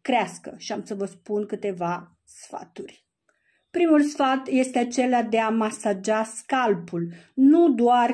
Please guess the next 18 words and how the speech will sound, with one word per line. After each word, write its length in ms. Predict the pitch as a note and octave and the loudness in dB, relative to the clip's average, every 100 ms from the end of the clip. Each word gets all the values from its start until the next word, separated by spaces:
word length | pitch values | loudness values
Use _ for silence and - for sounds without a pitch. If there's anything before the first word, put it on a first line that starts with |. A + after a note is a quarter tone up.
| A#3+ | -2
când 200 | A3+ G#3 | -2 -2
suntem 540 | - G3+ F#3+ G3 F#3 | -2 -4 0 -2 -2
în 280 | G3+ G3+ F3+ | -2 -2 0
duș, 340 | E3+ F#3 G#3 - - _ _ _ _ | 0 0 -2 -6 -16 _ _ _ _
dar 320 | G#3 A#3 B3+ | -4 0 0
și 640 | B3+ - - C4 C#4 C4+ - - - _ D4+ C#4+ A3 A3 G#3+ _ _ _ - | 0 -4 -2 0 0 -2 -12 -20 -20 _ -20 -16 -14 -12 -14 _ _ _ -2
în 240 | A#3 B3+ | 4 4
cursul 640 | - A#3+ A#3 - A#3 A#3 - | 4 0 0 -2 -2 -2 -8
zilei. 720 | G3 F#3+ B3+ G#3+ E3 E3+ - _ _ _ _ _ _ _ | -12 -4 -2 0 -2 -6 -14 _ _ _ _ _ _ _
Cu 180 | _ A3+ | _ -6
partea 640 | E4 G3+ F#3+ F#3 F#3+ - | -2 -2 -2 -6 -8 -8
aceasta 480 | - E3+ G3 F#3+ - | -14 -8 -8 -8 -6
a 80 | E3+ | -4
degetelor, 640 | E3+ F3+ G3 G3+ B3 A#3+ | -4 -6 -6 -6 -6 -4
nu 260 | A3+ C4+ C#4+ | 0 2 2
cu 140 | - | -2
unghiuțele, 1000 | F#3+ F3 E3+ E3+ E3+ E3+ G3+ A3 C4 _ _ _ _ | -6 -4 -4 -4 -6 -6 -8 -10 -12 _ _ _ _
cu 280 | _ - | _ -20